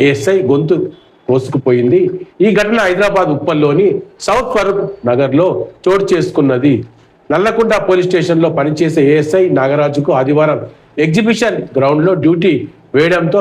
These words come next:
సాయంత్రం ఉప్పల్లోని తన నివాసం నుంచి బైక్పై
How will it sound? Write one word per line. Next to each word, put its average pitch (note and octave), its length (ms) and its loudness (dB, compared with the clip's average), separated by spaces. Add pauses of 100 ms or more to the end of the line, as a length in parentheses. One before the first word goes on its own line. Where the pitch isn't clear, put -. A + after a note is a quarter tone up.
(120)
సాయంత్రం D3 460 0
ఉప్పల్లోని D3+ 540 0 (380)
తన F#3 100 2 (100)
నివాసం G3+ 440 0
నుంచి E3+ 240 0 (460)
బైక్పై G#3 360 -2